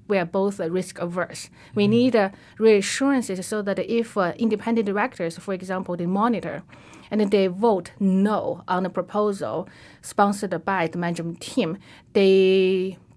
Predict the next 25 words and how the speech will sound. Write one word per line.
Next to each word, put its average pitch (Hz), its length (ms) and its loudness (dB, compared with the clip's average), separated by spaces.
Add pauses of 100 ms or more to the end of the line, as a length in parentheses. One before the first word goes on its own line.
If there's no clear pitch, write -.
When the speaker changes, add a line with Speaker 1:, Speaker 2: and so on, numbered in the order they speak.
(120)
Speaker 1:
by 170 540 2 (120)
dissenting 208 960 -2
publicly, 175 720 -2 (320)
not 202 300 2
going 196 180 -2
to 196 140 -4
attract 180 580 -8
external 202 520 -2
negative 180 680 -2
scrutiny 247 640 0
and 202 120 0
then 190 140 0
therefore 196 420 0
expose - 500 0
themselves 170 640 -6 (300)
to 190 280 -2
litigation 185 540 -2
risk 151 320 -4
and 185 120 -4
the 175 60 -4
potential 190 600 -4
loss 185 320 -2
of 160 200 -12
personal 175 420 -8
wealth. 185 380 -8